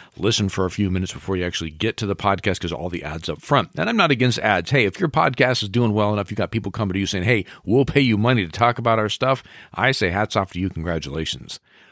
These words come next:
But in an effort to keep this ad-free, I was looking for other ways to do things. And lo and behold, there was a way I could create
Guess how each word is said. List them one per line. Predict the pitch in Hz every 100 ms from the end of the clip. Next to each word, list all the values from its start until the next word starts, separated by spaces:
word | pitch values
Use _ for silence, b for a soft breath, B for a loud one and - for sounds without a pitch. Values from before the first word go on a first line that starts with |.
| b
But | 104 151 120
in | 110 131
an | 139
effort | 180 - 269
to | 160
keep | 160 156
this | 127 -
ad-free, | 113 107 110 - 101 58 -
I | -
was | 135 151
looking | 180 233
for | - 113
other | 123 117
ways | 110 -
to |
do | 117 214
things. | 190 73 69 b b b _
And | 143 123
lo | 120 165
and | 254
behold, | 202 120 90 101
there | 104
was | 139 165
a | 175
way | 107 95
I | - 101
could | 160 196
create | - 87 69